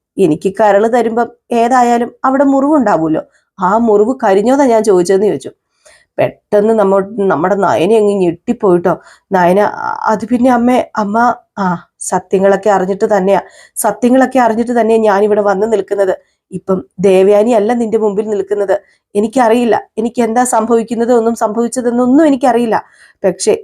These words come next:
എനിക്കൊരു കാര്യം മനസ്സിലായി, തെറ്റാരായിരുന്നു ശരി ആരായിരുന്നു എന്നൊക്കെ എനിക്ക് മനസ്സിലായി. ഏതായാലും എന്നെ തോൽപ്പിച്ച് കളഞ്ഞല്ലോ നീ, എന്നെ തോൽപ്പിച്ച് കളഞ്ഞല്ലോ മോളെ നീ" എന്നും പറഞ്ഞുകൊണ്ട്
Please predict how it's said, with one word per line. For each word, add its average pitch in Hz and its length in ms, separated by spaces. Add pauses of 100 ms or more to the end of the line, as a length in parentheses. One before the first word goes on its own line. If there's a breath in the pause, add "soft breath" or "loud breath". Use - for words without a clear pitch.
എനിക്കൊരു 240 400
കാര്യം 226 340
മനസ്സിലായി, 196 460 (440)
തെറ്റാരായിരുന്നു 202 880 (160)
ശരി 220 300
ആരായിരുന്നു 226 540
എന്നൊക്കെ 240 340
എനിക്ക് 247 240
മനസ്സിലായി. 208 460 (460 soft breath)
ഏതായാലും 196 580 (260)
എന്നെ 208 280
തോൽപ്പിച്ച് 214 560
കളഞ്ഞല്ലോ 226 520
നീ, 202 140 (260)
എന്നെ 262 220
തോൽപ്പിച്ച് 233 520
കളഞ്ഞല്ലോ 247 460
മോളെ 214 300
നീ" 214 160 (220)
എന്നും 196 200
പറഞ്ഞുകൊണ്ട് 202 480